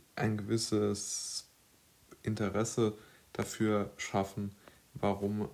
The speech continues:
ich der Meinung bin, dass ziemlich viele Casting-Formen eigentlich ein ziemlicher Unsinn sind, beziehungsweise wo die genauen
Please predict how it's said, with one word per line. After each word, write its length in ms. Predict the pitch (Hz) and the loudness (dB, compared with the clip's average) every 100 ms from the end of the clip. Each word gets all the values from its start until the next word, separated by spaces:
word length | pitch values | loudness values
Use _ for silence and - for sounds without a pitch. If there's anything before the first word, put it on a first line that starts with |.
| - - | -10 -10
ich 160 | - | -4
der 120 | - | 0
Meinung 380 | 98 95 95 101 | 2 2 0 0
bin, 200 | 98 95 | -2 -2
dass 400 | 95 95 - - | -2 -6 -8 -12
ziemlich 420 | - 120 110 101 | -8 -4 -4 -6
viele 360 | - 110 107 98 | -8 -6 -2 4
Casting-Formen 1300 | 95 - 95 98 - 101 95 - 98 95 92 92 92 | 4 6 6 6 4 0 -2 -2 2 4 4 0 -2
eigentlich 500 | - 92 95 92 92 - | 0 0 0 -2 -4 -2
ein 120 | 92 | -2
ziemlicher 640 | - 107 101 95 95 85 | -2 -2 -2 0 0 0
Unsinn 560 | 110 110 98 90 87 - - _ | 0 -4 -2 -2 -4 -8 -14 _
sind, 400 | - 87 - - - - - - - - | -4 -4 -4 -10 -18 -20 -18 -16 -16 -14
beziehungsweise 880 | - - 113 107 - 95 98 101 92 | -10 -2 2 2 6 8 10 6 0
wo 140 | 98 | 0
die 140 | 95 95 | 0 0
genauen 600 | 95 95 95 95 95 | 2 6 10 8 6